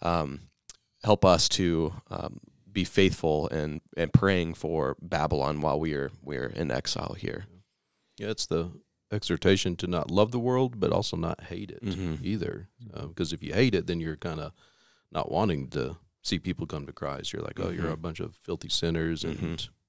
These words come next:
Speaker 2: we're gonna isolate ourselves as a church."
Speaker 1: Yes.
Speaker 2: And that's not the solution either.
Speaker 1: No.
Speaker 3: Yeah. Yeah, I, I was reading, or we were studying in Sunday school, uh, yesterday morning, um, Psalm thirty-three, and in there he talks about,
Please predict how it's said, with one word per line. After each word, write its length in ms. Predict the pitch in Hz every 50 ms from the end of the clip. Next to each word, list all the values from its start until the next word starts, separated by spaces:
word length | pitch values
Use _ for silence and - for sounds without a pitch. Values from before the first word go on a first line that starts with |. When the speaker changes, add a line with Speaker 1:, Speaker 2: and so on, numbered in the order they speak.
| _ _ _ _ _ _
Speaker 2:
we're 120 | - 73
gonna 320 | 76 85 82 80 69 67 82 -
isolate 360 | - 92 80 - - 78 76 65
ourselves 380 | 64 65 - 80 73 73 76
as 140 | 73 71 -
a 60 | -
church." 340 | - - - 65 - - -
Speaker 1:
Yes. 340 | - 64 - - - - -
Speaker 2:
And 180 | - - 78 -
that's 240 | - 78 - - -
not 180 | - - - - _ _
the 200 | - - - -
solution 440 | - - - 76 73 - - - - -
either. 280 | 73 73 - 60 58
Speaker 1:
No. 260 | - 82 71 - 85 92 - - _ _ _ _ _ _ _ _ _
Speaker 3:
Yeah. 180 | - 113 98 90 92 - - _ _ _ _ _ _ _ - - - - - - - - - _ _
Yeah, 240 | 143 135 123 120 117
I, 80 | 123
I 160 | 123 - 131
was 200 | 131 131 117 110
reading, 540 | 113 117 113 113 107 110 110 107 107 110 117 -
or 120 | 110 107
we 120 | 113 117
were 160 | 113 107 104 95
studying 480 | - - - 117 110 107 107 104 104
in 140 | 101 98 98
Sunday 240 | - - 110 107 101
school, 420 | - - 117 104 101 98 101 - - 123
uh, 60 | 110
yesterday 420 | 101 104 110 113 - - - 104 98
morning, 480 | 101 101 104 104 104 104 104 131 - - -
um, 380 | 107 101 98 95 98 101 104 -
Psalm 280 | - - 120 117 113 104
thirty-three, 600 | 113 110 101 98 - - 110 107 107 101 110 104
and 140 | 113 117
in 140 | 120 123 123
there 180 | 120 120 117 113
he 140 | 110 117 -
talks 320 | - 113 110 98 - -
about, 360 | 104 98 98 98 98 - -